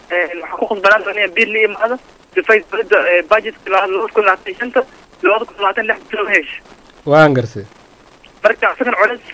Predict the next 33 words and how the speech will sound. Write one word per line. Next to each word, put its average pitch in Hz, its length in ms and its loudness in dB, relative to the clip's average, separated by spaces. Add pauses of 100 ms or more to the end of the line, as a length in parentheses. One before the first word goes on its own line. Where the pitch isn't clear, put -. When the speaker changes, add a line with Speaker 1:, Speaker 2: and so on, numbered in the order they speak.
Speaker 1:
xoog 240 200 -2
badan 208 180 2
ayaa 180 120 0
soo - 160 -20
saarmi 214 280 -4
doona. 196 260 4 (520)
Marka 202 260 4 (400)
asaga - 280 0
ay, 202 460 -2
eh, 185 240 -2 (100)
go-aan 233 280 -4
adag 202 200 -8
u 202 80 -6
qaadan 185 300 -2
doonaa 175 200 2
markaas, 196 360 0
eh, 156 300 -2
baarlamaanka 202 500 0 (460)
si 175 80 0
fay 196 120 2
u 196 120 -6
baas 185 200 -4
mariyaan 185 560 0
biil 208 260 2
cusub - 260 -8 (120)
oo 170 340 2
si 214 140 -2
fay 214 180 2
dowladda 180 380 -4
ugu 180 180 -2
shaqeyso. 151 340 -2 (400)
Speaker 2:
Waan 147 300 4
gartay. 120 300 -8